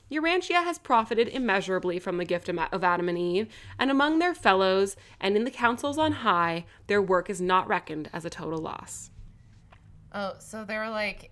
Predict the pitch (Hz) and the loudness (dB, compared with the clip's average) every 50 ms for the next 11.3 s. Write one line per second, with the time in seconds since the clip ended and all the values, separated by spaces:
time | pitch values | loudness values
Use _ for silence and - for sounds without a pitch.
0 | - - - - - 175 180 196 190 190 190 196 196 196 - 185 214 160 170 170 | -20 -20 -20 -20 -18 -12 -8 -8 -6 -4 -2 -2 -2 -2 -2 -8 -10 -8 -6 -6
1 | 160 160 170 175 175 180 190 190 185 - 175 185 175 165 - - - - 185 170 | -4 -4 -4 -4 -4 -6 -6 -8 -8 -6 -6 -6 -6 -6 -10 -14 -10 -10 -8 -8
2 | 170 165 151 156 165 - - - - - 170 170 165 - - - - - - - | -6 -6 -6 -6 -6 -8 -12 -18 -14 -12 -10 -8 -10 -10 -12 -14 -16 -16 -16 -16
3 | - - - - - - - 170 160 160 170 220 214 226 233 233 - - - - | -16 -16 -16 -16 -14 -8 -6 -4 -4 -4 -6 -8 -8 -10 -12 -14 -16 -20 -20 -20
4 | - - - - - - - - - - - - - - - - 220 220 240 196 | -20 -20 -20 -20 -20 -20 -20 -20 -20 -20 -20 -20 -20 -18 -10 -4 4 6 6 6
5 | 147 - 214 - - 269 269 214 285 311 - 466 466 480 392 339 294 262 254 247 | 6 2 0 -2 -2 -2 0 0 -2 -2 0 -2 0 0 0 0 0 -2 -2 0
6 | 262 233 214 208 208 202 196 180 - - 214 247 254 359 392 - - 262 196 180 | 2 2 4 4 2 2 0 -2 0 0 0 0 2 2 0 0 2 2 2 2
7 | 165 170 165 - - - - 202 196 190 - 196 - - 226 208 208 214 233 240 | 2 -2 -6 -8 -10 -6 -2 -2 -2 -2 -6 -10 -10 -6 -4 -2 0 0 0 0
8 | - 208 190 - - - 220 185 175 170 165 170 180 - - - - - 208 185 | 0 -4 -6 -6 -2 4 4 4 4 4 -2 -4 -6 -8 -12 -16 -12 -4 -2 -2
9 | 175 - 180 180 185 180 185 190 180 175 170 170 165 160 - 214 190 175 170 - | 0 2 4 4 4 4 2 0 0 0 -2 -4 -4 -4 -2 -2 0 0 2 0
10 | 185 180 - - 196 208 - - 185 175 180 180 170 156 117 - 143 160 - 165 | -2 -2 -2 -4 -4 -4 0 -2 -2 0 -2 -4 -4 -4 -4 -4 -6 -6 -8 -8
11 | 165 170 - 147 78 87 | -10 -8 -8 -8 -10 -10